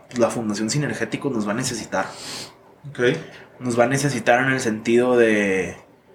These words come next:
Speaker 1: dedicarme un poco más a, a la escuela, a dar cátedra, ser catedrático.
Speaker 2: ¿Te gusta dar clases?
Speaker 1: Sí me gusta dar clases. Me gusta
Speaker 2: Sí.
Speaker 1: tener Sergitos González en el salón.
Speaker 2: Sí.
Speaker 1: ¿Por qué?
Speaker 2: Replicarte.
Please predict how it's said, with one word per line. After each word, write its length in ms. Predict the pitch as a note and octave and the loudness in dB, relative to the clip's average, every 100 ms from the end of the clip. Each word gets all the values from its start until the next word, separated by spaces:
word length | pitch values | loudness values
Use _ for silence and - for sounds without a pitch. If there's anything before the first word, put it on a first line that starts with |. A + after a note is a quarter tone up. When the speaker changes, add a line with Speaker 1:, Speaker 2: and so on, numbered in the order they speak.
| - - | -20 -20
Speaker 1:
dedicarme 600 | B2+ B2+ B2+ - A#2+ C3 | 0 4 4 4 2 2
un 120 | C3+ C3 | -2 0
poco 280 | B2+ C3 | 0 0
más 400 | A#2+ A#2 A#2+ A#2+ | 2 4 4 6
a, 720 | A#2+ A#2 A2+ G2+ G2 F2 D#2+ - - - - _ | 4 4 4 2 0 -2 -6 -10 -16 -20 -20 _
a 80 | A2 | -6
la 100 | G#2+ | -4
escuela, 480 | - - G#2 A#2+ C3+ | -4 -2 2 4 4
a 40 | |
dar 200 | A2 G#2+ | 4 0
cátedra, 560 | - G#2+ - D3 E3 - - _ _ - _ _ _ - | 0 -2 0 0 0 -8 -20 _ _ -20 _ _ _ -16
ser 240 | - G#2 | -6 -4
catedrático. 800 | - A#2+ G2+ F#2+ - - - - - | 0 0 0 -2 -2 -4 -8 -8 0
Speaker 2:
¿Te 80 | |
gusta 280 | C#3 D#3+ - | 2 2 2
dar 80 | D3+ | 2
clases? 460 | F3+ F3+ E3+ - - - - | 2 0 -2 -8 -14 -20 -16
Speaker 1:
Sí 160 | - A#2 | -6 -2
me 100 | A#2+ | 2
gusta 340 | A2 G#2 - | 2 0 0
dar 160 | G2 G2 | -2 -2
clases. 540 | F2+ - - - - A#2 | -6 -8 -6 -6 -6 -2
Me 80 | |
gusta 300 | A2 A2 - | 0 0 0
Speaker 2:
Sí. 40 | C3+ | 2
Speaker 1:
tener 440 | A2+ G#2+ A2+ A#2+ A#2 | 4 6 4 4 2
Sergitos 520 | A#2+ A2 A2 C3 B2+ | 2 2 -2 -4 -2
González 420 | A#2+ G#2 G#2+ A#2 | 0 2 4 4
en 80 | A#2+ | 2
el 100 | G#2+ | -2
salón. 440 | G2+ F2 A2+ D#3+ - - | -4 -2 -2 -4 -12 -20
Speaker 2:
Sí. 160 | - B2 B2+ C#3+ - | -6 -4 -4 -8 -6
Speaker 1:
¿Por 220 | A#2 A2 | -2 -2
qué? 220 | - A2+ A#2+ | 0 2 2
Speaker 2:
Replicarte. 680 | B2+ A#2+ C3+ C#3 - A2 | 2 2 4 4 2 -6